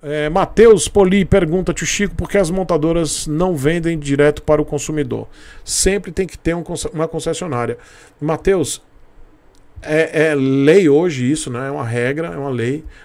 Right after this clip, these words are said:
mas que eu acho que no decorrer dos anos isso vai cair, tá? Não agora, mas eu acho que daqui pra uns dez anos isso pode cair. E o concessionário, ele ser um ponto de recebimento de moto.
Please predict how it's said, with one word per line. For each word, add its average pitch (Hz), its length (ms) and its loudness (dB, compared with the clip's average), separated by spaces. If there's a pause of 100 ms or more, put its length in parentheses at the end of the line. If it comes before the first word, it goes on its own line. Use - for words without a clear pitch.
mas 165 180 -2
que - 120 -4
eu 185 100 2
acho 180 260 -2
que - 120 -10
no 180 100 -6
decorrer 156 460 -4
dos 131 260 -6
anos 147 520 -4
isso 147 220 -8
vai 156 140 0
cair, 131 400 -4 (500)
tá? 123 300 -6 (680)
Não 151 260 -4
agora, 156 580 2
mas 151 280 -4
eu 156 80 0
acho 156 180 -4
que - 80 -10
daqui 151 320 -6
pra 165 160 -6
uns 143 180 -6
dez 135 440 -2
anos 151 440 -6
isso 156 240 -6 (400)
pode 220 440 0
cair. 120 440 -6 (800)
E 175 240 -4
o 180 80 -4
concessionário, 156 920 -4
ele 151 180 -2
ser - 200 -4
um 170 120 -6
ponto 233 580 -6
de 185 120 -6
recebimento 165 760 -6
de 151 100 -14
moto. 120 500 -14